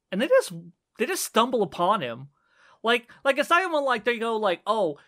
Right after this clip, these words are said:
he's in this town. We're gonna go to this town," and then they, they, they, they meet up with him. Like, it's just,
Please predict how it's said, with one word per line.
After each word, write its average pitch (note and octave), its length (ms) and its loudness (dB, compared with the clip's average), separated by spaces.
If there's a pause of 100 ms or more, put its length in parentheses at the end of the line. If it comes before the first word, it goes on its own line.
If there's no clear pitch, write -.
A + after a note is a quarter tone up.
(220)
he's A#3 340 -6
in A3+ 140 -2
this G3+ 220 -2
town. C#3+ 720 -4
We're D#3+ 120 0
gonna F#3+ 160 0
go F#3+ 180 -2
to F3 40 -12
this F3 200 -4
town," D3+ 560 -2
and D#3 120 -6
then E3 80 -8
they, F3 220 -4 (160)
they, F3+ 140 0
they, E3+ 180 -4
they F3 160 -2
meet F3 340 -8
up D#3+ 240 -2
with C#3+ 200 -4
him. B2 400 -8
Like, C#3+ 500 -6 (460)
it's A3+ 300 -4
just, - 560 -4